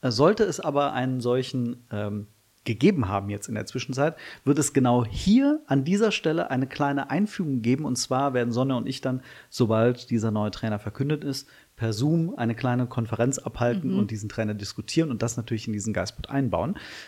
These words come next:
Speaker 1: Ähm, wir werden mal schauen, ob das dazu kommt. Ihr werdet's auf jeden Fall merken, und zwar genau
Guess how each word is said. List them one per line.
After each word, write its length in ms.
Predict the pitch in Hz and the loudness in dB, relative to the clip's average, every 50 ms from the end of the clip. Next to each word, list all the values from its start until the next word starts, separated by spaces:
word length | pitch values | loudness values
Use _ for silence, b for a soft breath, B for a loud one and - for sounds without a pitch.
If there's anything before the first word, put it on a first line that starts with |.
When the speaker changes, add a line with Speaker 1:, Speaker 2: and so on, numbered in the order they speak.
| B B - | B B -6
Speaker 1:
Ähm, 360 | - 143 135 139 143 147 147 147 _ _ _ _ _ _ _ - | -4 -4 -2 -2 -4 -8 -10 -12 _ _ _ _ _ _ _ -2
wir 120 | - 170 165 | -2 0 2
werden 320 | 180 175 175 180 175 170 - - _ _ | 4 2 2 2 -2 -4 -6 -10 _ _
mal 240 | - 151 147 147 147 | 0 2 2 2 2
schauen, 360 | - 147 143 143 147 156 170 - | 2 2 2 2 2 -2 -4 -6
ob 220 | - - - - | -8 -8 -6 0
das 340 | - 127 120 - - - - | 0 0 0 0 -6 -8 -4
dazu 240 | - 120 110 - 113 | -4 -4 -4 -4 -6
kommt. 300 | - - 160 165 - - | -2 0 0 0 0 -2
Ihr 80 | - 120 | -2 0
werdet's 220 | 135 139 - - | 0 -2 -2 -8
auf 120 | 131 - - | -8 -2 -2
jeden 140 | 123 120 | -2 0
Fall 140 | 123 123 117 | 0 0 0
merken, 400 | 110 120 123 147 - - 156 165 - | 2 2 0 -2 -4 -6 -8 -8 -8
und 140 | - 113 | -10 -8
zwar 280 | - - - 113 110 117 | -6 0 0 0 0 0
genau 460 | 113 113 113 98 98 98 107 113 - | -2 -4 -4 -2 -2 -2 -2 -4 -6